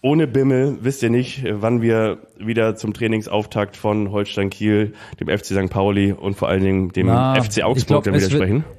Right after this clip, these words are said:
Speaker 2: es wird, glaub ich, ein bisschen später.
Speaker 1: Bisschen später noch, ne?
Speaker 2: Ähm,
Speaker 1: Ja.
Speaker 2: ich starte mit meiner mehrköpfigen Familie am ersten August in einen Urlaub.
Speaker 1: <laughs> Mehrköpfige
Speaker 2: Und ich
Speaker 1: Familie.
Speaker 2: komme ich komme wieder,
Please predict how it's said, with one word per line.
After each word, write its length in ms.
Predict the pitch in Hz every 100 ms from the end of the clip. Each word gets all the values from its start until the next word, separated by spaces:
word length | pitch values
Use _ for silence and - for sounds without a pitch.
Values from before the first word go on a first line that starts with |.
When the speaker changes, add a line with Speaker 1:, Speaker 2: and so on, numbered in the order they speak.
| - _ _ _ _ _
Speaker 2:
es 240 | - 131 117
wird, 140 | 135
glaub 180 | 135 131
ich, 60 | 127
ein 60 |
bisschen 240 | 127 127 117
später. 260 | - 123 113
Speaker 1:
Bisschen 60 |
später 240 | 110 98 90
noch, 120 | 90
ne? 140 | 95 113
Speaker 2:
Ähm, 320 | 113 113 117 104
Speaker 1:
Ja. 180 | 87 101 117 110 117 110 107
Speaker 2:
ich 160 | 131
starte 680 | - 127 143 170 156 147 143 135
mit 200 | 135 131
meiner 640 | 135 135 135 131 123 113 - _ _ -
mehrköpfigen 640 | 131 131 143 135 143 127
Familie 520 | - 120 123 127 123
am 120 | 113 117
ersten 340 | 123 123 127
August 420 | 120 117 123 - -
in 160 | 113 113
einen 420 | 113 113 104 107 -
Urlaub. 400 | 151 131 113 156
Speaker 1:
<laughs> 40 | -
Mehrköpfige 580 | - - - - - 131
Speaker 2:
Und 100 | 113
ich 80 | 110
Speaker 1:
Familie. 160 | 110
Speaker 2:
komme 560 | 175 208 208 180 131 - - - _ -
ich 180 | 151 -
komme 380 | 151 180 160 113
wieder, 420 | 170 139 123